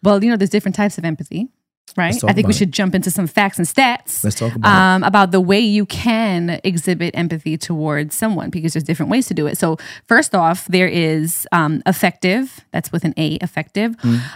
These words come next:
Speaker 1: um, or emotional empathy, which is the ability to respond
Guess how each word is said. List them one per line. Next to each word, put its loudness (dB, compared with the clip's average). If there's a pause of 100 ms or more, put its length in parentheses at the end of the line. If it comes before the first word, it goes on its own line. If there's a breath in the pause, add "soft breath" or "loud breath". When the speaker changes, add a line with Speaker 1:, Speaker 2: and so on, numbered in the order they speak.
Speaker 1:
um, 4
or 4
emotional 0
empathy, -2
which -4
is 0
the 0
ability 0
to -6
respond 0